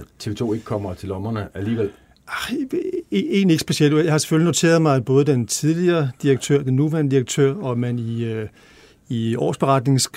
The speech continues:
Speaker 2: noterer sig, at man kan få penge af staten, hvis man kommer i en situation, hvor ikke man kan leve op til public service-forpligtelserne. Så,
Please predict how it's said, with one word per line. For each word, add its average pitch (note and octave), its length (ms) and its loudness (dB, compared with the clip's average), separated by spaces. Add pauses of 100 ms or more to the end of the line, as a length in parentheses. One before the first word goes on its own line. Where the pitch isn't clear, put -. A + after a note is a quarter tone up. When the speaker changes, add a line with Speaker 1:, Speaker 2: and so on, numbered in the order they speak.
Speaker 2:
noterer C#3 380 4
sig, C#3 180 -2
at A#2+ 120 -4
man B2 140 -4
kan B2 180 -4
få B2+ 120 -6
penge C3+ 220 0
af C#3 60 2
staten, B2+ 340 0
hvis A#2 220 -4
man A#2+ 120 -4
kommer A2+ 560 -6
i B2+ 200 -6
en A2 80 -6
situation, C3 340 -4
hvor B2+ 100 -2
ikke B2+ 160 -4
man B2 80 -2
kan A#2+ 280 -6 (600)
leve B2 200 2
op A#2 120 -2
til D3+ 100 0
public B2+ 300 -4
service-forpligtelserne. C3 600 0
Så, B2 120 -4